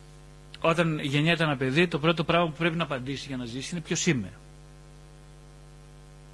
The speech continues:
Φυσικά δεν το απαντάει όπως το απαντάω εγώ τώρα. Ποιο-, δεν κάνει την ερώτηση αυτή, γιατί δεν έχει σχηματίσει, ο λόγος δεν υπάρχει ακόμα. Αλλά η ερώτηση βασική είναι «Ποιος είμαι;» Γι' αυτό κοιτάει τη μα-, τη μάνα του στα μάτια και διαπιστώνει ότι «εγώ είμαι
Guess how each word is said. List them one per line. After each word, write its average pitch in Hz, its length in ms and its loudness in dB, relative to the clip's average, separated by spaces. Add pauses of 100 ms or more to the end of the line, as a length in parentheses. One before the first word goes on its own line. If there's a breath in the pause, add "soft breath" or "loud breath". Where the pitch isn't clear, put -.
(600)
Φυσικά - 240 -4
δεν 156 100 -2
το 160 60 -6
απαντάει 127 320 -2
όπως - 160 -10
το - 60 -10
απαντάω 113 280 -6
εγώ 107 200 -8
τώρα. 104 300 -8 (260)
Ποιο-, 123 200 -8
δεν 127 100 -6
κάνει 131 180 -2
την 113 100 -4
ερώτηση 110 340 -6
αυτή, 113 140 -8
γιατί 143 160 -4
δεν 147 100 -2
έχει 139 180 -6
σχηματίσει, 139 680 -4 (260)
ο 135 60 4
λόγος 147 260 6
δεν 160 100 6
υπάρχει 117 280 0
ακόμα. 180 220 -2 (320 loud breath)
Αλλά 151 200 -4
η 147 120 0
ερώτηση 170 460 2
βασική 135 340 -2
είναι 196 100 0
«Ποιος - 240 4
είμαι;» 151 180 4
Γι' 131 80 4
αυτό 156 120 0
κοιτάει 185 200 4
τη 135 60 -4
μα-, 123 220 0
τη 131 120 -4
μάνα 135 180 6
του 135 60 2
στα 123 160 -2
μάτια 233 260 0
και 233 140 -2
διαπιστώνει 170 480 2
ότι 247 120 2
«εγώ 190 140 8
είμαι 185 300 6